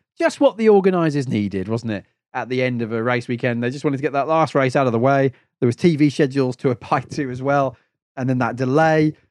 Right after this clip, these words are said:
and just chaos. So many of those, uh, junior supersport riders not used to riding in the wet, not used to Snetterton in the wet, no previous wet running for anybody over the whole weekend.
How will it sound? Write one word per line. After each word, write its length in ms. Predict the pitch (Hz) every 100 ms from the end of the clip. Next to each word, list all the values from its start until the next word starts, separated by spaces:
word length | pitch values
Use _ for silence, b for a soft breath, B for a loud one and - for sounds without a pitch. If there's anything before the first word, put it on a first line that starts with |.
| _ _ -
and 180 | 131
just 240 | 135 277 _
chaos. 560 | - 123 185 139 - -
So 200 | - 170
many 160 | 180 175
of 60 |
those, 320 | 151 139 123
uh, 140 | 143 127
junior 260 | 151 139
supersport 460 | 123 143 135 - 127
riders 280 | 123 120 117
not 160 | 143
used 280 | 113 143 160
to 80 | 147
riding 280 | 135 113 110
in 100 | 101
the 80 | 98
wet, 280 | 98 107
not 180 | 123 147
used 180 | 151 135
to 60 | 120
Snetterton 480 | 151 131 117 135
in 80 | 120
the 100 | 113
wet, 260 | 110 120 - _ _ -
no 320 | 139 160 143
previous 480 | - 151 143 131 131
wet 220 | 135 -
running 240 | 123 120
for 100 | 110
anybody 360 | 131 127 120 117
over 140 | 110
the 80 | 110
whole 160 | 127 117
weekend. 540 | 113 123 117 98 -